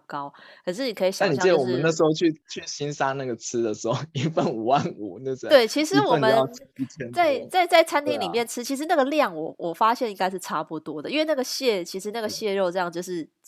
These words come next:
Speaker 1: 把它弄一弄，
Speaker 2: 嗯。
Speaker 1: 其实差不多就是那一罐的量，呃，
Speaker 2: 嗯。
Speaker 1: 差不多的，的量，所以那个价钱的确是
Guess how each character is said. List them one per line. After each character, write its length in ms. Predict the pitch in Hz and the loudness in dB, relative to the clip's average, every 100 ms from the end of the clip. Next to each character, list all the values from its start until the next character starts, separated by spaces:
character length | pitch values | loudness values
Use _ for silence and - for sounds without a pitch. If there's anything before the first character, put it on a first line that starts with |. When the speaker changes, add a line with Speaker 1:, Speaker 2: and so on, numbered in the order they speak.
| _ | _
Speaker 1:
把 260 | 160 165 | -4 -4
它 60 | 185 202 | -6 -6
弄 160 | 180 | -8
一 40 | 165 | -6
弄， 200 | 180 156 | -6 -6
Speaker 2:
嗯。 20 | |
Speaker 1:
其 100 | 180 | -10
实 80 | 170 | -6
差 200 | 208 190 | -4 -4
不 40 | |
多 140 | 185 | -6
就 20 | 180 | -10
是 120 | 175 | -10
那 160 | 180 | -10
一 80 | 165 | -12
罐 300 | - 185 165 | -8 -8 -8
的 100 | 151 151 | -12 -12
量， 360 | 170 165 143 _ _ _ _ _ _ _ _ _ _ | -8 -10 -12 _ _ _ _ _ _ _ _ _ _
呃， 100 | - | -6
Speaker 2:
嗯。 260 | 156 120 95 | -2 -2 -6
Speaker 1:
差 200 | - 208 | 0 0
不 80 | 208 | 0
多 220 | 196 185 | -2 -4
的， 260 | 185 160 151 | -4 -6 -10
的 160 | - 147 | -8 -8
量， 300 | 151 170 143 - | -6 -8 -8 -8
所 140 | 247 | -4
以 60 | 254 | -2
那 120 | 262 | -4
个 80 | 240 | -6
价 280 | 277 240 185 | -4 -4 -4
钱 340 | - 165 151 | -8 -12 -12
的 120 | - | -14
确 180 | 165 202 | -10 -8
是 380 | 196 196 165 - | -8 -8 -8 -10